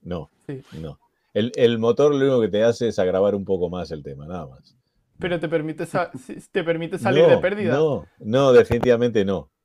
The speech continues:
Speaker 2: Pero
Speaker 1: No, si, si se plegó el ala,
Speaker 2: si se
Speaker 1: no.
Speaker 2: plega del todo, no, claro, eso está, eh, pero en eso estamos de acuerdo, pero tú, antes de que se pliegue del todo, no se pliega en cinco segundos.
Speaker 1: No, no,
Speaker 2: Normalmente
Speaker 1: en, en
Speaker 2: hay
Speaker 1: uno,
Speaker 2: unas
Speaker 1: en uno.
Speaker 2: vibraciones antes, normalmente hay unas vibraciones antes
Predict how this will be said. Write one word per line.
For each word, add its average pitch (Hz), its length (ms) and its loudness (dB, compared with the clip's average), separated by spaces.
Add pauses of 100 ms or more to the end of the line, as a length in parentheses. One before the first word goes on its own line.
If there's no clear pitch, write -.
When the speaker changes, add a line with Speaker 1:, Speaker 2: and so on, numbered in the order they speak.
(220)
Speaker 2:
Pero 139 160 -6
Speaker 1:
No, 90 140 -4
si, 110 280 -4
si 104 180 -6
se 95 160 0
plegó 110 300 6
el 151 80 8
ala, 156 420 2
Speaker 2:
si 262 80 6
se 247 140 6
Speaker 1:
no. - 40 4
Speaker 2:
plega 247 240 4
del 254 140 2
todo, 269 220 2
no, 262 180 0
claro, 233 300 0
eso 196 160 -2
está, 262 260 0
eh, 220 240 -2
pero 196 160 -4
en 202 100 -6
eso 233 140 -6
estamos 269 240 -2
de 220 80 0
acuerdo, 233 320 2
pero 180 220 -2 (200)
tú, 233 320 -4 (140)
antes 208 280 0
de 247 100 0
que 247 80 -4
se 247 100 0
pliegue 220 240 -2
del 214 100 -2
todo, 220 140 -2
no 233 100 -6
se 254 120 -4
pliega 262 200 2
en 202 80 0
cinco 196 240 -2
segundos. 196 600 -4 (920)
Speaker 1:
No, 196 40 0
no, 202 80 4
Speaker 2:
Normalmente 240 460 4
Speaker 1:
en, 262 100 -2
en - 100 -14
Speaker 2:
hay 220 140 6
Speaker 1:
uno, 240 80 4
Speaker 2:
unas 254 140 4
Speaker 1:
en 240 80 0
uno. 247 40 0
Speaker 2:
vibraciones 208 540 0
antes, 202 340 -4
normalmente 202 420 -4
hay 254 60 0
unas 240 160 -4
vibraciones 185 540 -4
antes 190 420 -10